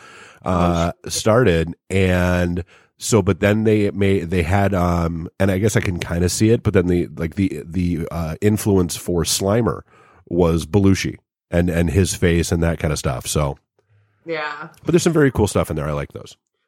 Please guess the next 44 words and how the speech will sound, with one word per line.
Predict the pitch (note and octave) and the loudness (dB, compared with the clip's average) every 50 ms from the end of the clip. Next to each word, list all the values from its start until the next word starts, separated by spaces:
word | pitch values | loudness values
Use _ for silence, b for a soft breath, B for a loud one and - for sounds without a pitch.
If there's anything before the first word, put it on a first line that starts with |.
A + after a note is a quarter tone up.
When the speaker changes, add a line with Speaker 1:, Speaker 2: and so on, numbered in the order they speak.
| _ | _
Speaker 2:
So, | - - C#4 C4+ | -6 0 2 2
like, | B4+ - - | 4 2 2
if | D4 D4 D#4 | -2 -4 -4
you're | D4 C#4 C4 | 0 0 0
into, | C4 C4 B3 | 2 2 2
like, | A#3+ A#3 G#3 G#3 G3 G3 | 2 2 2 0 -2 -2
that | F#3+ G#3 G3 - - | 0 0 0 0 0
kind | - A#3 A3+ G#3+ G#3 | -4 -6 -6 -6 -6
of | G3+ - | -8 -4
thing, | G3 F#3 F#3 F#3+ | -4 -4 -2 -2
that | F#3+ F#3+ F#3 F#3 | -4 -4 -4 -2
does | F#3 G#3+ A3+ | -4 -4 -2
sound, | - F#3+ E3+ E3 | 0 0 0 0
like, | E3 E3 E3 - | 0 -4 -8 -10
really | E3+ E3 E3+ E3 E3+ D3+ | -8 -6 -6 -4 -4 -4
interesting. | D#3+ E3+ F#3+ - G#3+ F#3 - - - D#2+ C2 B1 B1+ - F#2 - | -6 -6 -8 -12 -12 -14 -14 -14 -12 -12 -12 -12 -14 -14 -6 -2
Speaker 1:
Yeah. | F#3 G#3 - | 0 2 2
Speaker 2:
Especially, | - - G#3 G3+ G3+ - - - G3+ - - - _ | 0 -2 -8 -10 -10 -12 -10 -8 -8 -8 -8 -8 _
yeah. | - G3 F#3+ F3 D#3+ D3 C#3+ C#3+ - - b b b b b b _ - | -4 -2 0 2 2 2 0 -2 -4 -10 b b b b b b _ -2
No, | A#3 A3+ G3 F3 E3+ | 2 4 6 6 6
I | E3+ F#3 G3+ G3+ | 6 4 2 2
think, | B3 D4 D4 - | 0 -4 0 0
like, | C4+ A3+ - | 0 0 0
The | G#3 | -4
Toys | G3 - - F#3 F#3 F3+ G3 G#3+ | -10 -8 0 2 2 2 2 2
That | - G#3 F#3 G3 | 0 -2 -2 0
Made | G#3+ G#3+ G#3+ | -2 -2 0
Us | G#3+ A3 G#3+ - - | 0 -2 -2 -2 -4
would | F#3+ F3+ - - - - _ _ - | -4 -4 -4 -4 -8 -12 _ _ -6
entertain | G3 F#3 F3+ F3 F3 F3 - F#3+ F3+ F3 F3 | -4 -2 -2 -4 -4 -4 -4 -4 -2 -2 -2
me | E3+ E3+ F3 | -4 -4 -4
the | E3+ | -6
most | D#3+ D#3 D3+ D#3 E3 F3+ F3 - - | -6 -8 -6 -6 -6 -8 -8 -8 -10
because, | F#3 F3 F3 D#3+ D3+ D3 D3 C#3+ C#3+ C#3 - _ b b b b b b b b F3 | -10 -8 -6 -4 -2 -2 -4 -4 -8 -10 -16 _ b b b b b b b b -2
I | F3+ | 0
mean, | F#3+ F#3 F3+ | 0 2 4
I | E3 F#3 G#3+ | 4 4 2
had | B3 C#4 E4+ F4 - | 4 2 0 0 -2
some | - G#3 F3 | -4 -4 -2
of | E3+ | -2
the | D#3+ D#3+ | -2 -4
coolest, | - - - - E4 D#4+ D#4+ D#4+ D#4+ D#4+ D#4+ D#4 - - - - _ _ _ _ | -6 -8 -10 -8 -8 -8 -6 -6 -6 -6 -8 -10 -12 -18 -20 -20 _ _ _ _
coolest | - - B3 A#3+ A#3+ A#3 A3+ A3+ A3+ - | -18 -10 -6 -4 -2 -2 -2 -2 -4 -8
toys, | - G3+ G3+ F3+ D#3+ D3+ D3 D3 D3 D3+ D3 | -12 -4 -2 0 0 0 0 -2 -2 -4 -8